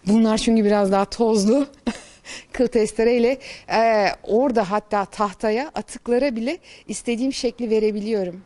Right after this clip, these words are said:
İstediğim şekli hayal gücümü kullanarak çizdiğim şekli de kesebiliyorum. Bu dairelerde kestiklerimiz belli, sınırlı. Bence herkes denemeli. Yani, e, kadın erkek ayrımı yapmadan, kadın o işi yapamaz, bu işi yapamaz ayrımı yapmadan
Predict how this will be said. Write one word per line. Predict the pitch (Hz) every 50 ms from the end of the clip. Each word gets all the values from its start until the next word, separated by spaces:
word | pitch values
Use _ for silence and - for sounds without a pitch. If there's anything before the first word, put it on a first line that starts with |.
| _
İstediğim | - 190 - - 208 202 226 233
şekli | - - 202 196 - 196
hayal | 175 - 208 202 208 208 208
gücümü | 202 208 196 208 208 196
kullanarak | - - 202 202 208 208 208 185 -
çizdiğim | - - 208 190 180 185 208 214 208
şekli | - - 190 185 - 202 190
de | 202 190 180 - - _ -
kesebiliyorum. | - 185 175 - - 180 165 175 165 165 160 - 190 185 - - - - - _ _ _ _ -
Bu | 240 202
dairelerde | 208 196 202 190 196 196 196 196 202 196 220
kestiklerimiz | - - 208 185 - - - - - 190 196 214 269 269 233 208
belli, | 208 196 190 180 180
sınırlı. | 180 - - 202 196 190 180 170 165 175 175 - _ _ _ _ _ _ _ _ - - _ -
Bence | 269 320 381 427 359 247 233 208
herkes | 220 240 269 269 - 277 240 - -
denemeli. | 196 214 208 202 190 185 180 170 165 170 - _ _ - - - - - _ _ -
Yani, | 208 233 240 240 233 226 -
e, | - 202 208 208 202 202 202 202 202 202 196 - - - _ -
kadın | - 247 214 226 240
erkek | 226 226 226 - 233 208 - -
ayrımı | 202 214 214 214 214 208 214 214
yapmadan, | 214 214 214 - - 226 214 208 190 190 180 190 190 185
kadın | - - 202 175 190 190
o | 196 190
işi | 196 190 - - 202
yapamaz, | 196 202 190 - 202 196 190 190 190 170 170
bu | 180 190
işi | 190 180 - - 202
yapamaz | 190 - - 202 175 190 185 196 - - -
ayrımı | - - 185 190 185 185 208 214
yapmadan | 233 226 214 _ - 170 175 165 - 269